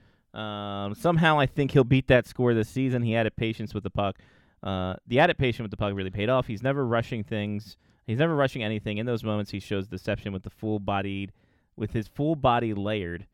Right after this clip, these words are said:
Don't know what that means. He creates so many different options for himself, uh, with the back to the defender, open ice. He's unstoppable. He twists and turns and stops, blah, blah, blah, blah, blah. So it's a big, big slurp fest. Uh,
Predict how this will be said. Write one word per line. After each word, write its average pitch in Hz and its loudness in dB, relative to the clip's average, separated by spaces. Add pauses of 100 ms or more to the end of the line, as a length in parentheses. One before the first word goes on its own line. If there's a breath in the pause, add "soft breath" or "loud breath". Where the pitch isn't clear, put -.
(340)
Don't - -18
know 85 -12
what 90 -14
that 67 -12
means. 78 -12
He 95 -10
creates 117 -2
so 131 0
many 123 0
different 113 0
options 101 -4
for 107 -4
himself, 98 -2 (540)
uh, 95 -4
with 101 -2
the 104 -6
back 110 0
to 117 0
the 107 -2
defender, 101 -2
open 98 -2
ice. 95 -4
He's 90 -10
unstoppable. 98 -2
He 92 -2
twists - -4
and 92 -8
turns 90 -8
and 92 -16
stops, 85 -10
blah, 69 -12
blah, 62 -8
blah, 65 -14
blah, 57 -16
blah. - -16
So - -16 (580)
it's - -18
a - -10
big, 101 0 (180)
big 101 0
slurp - -4
fest. 87 -2
Uh, 107 8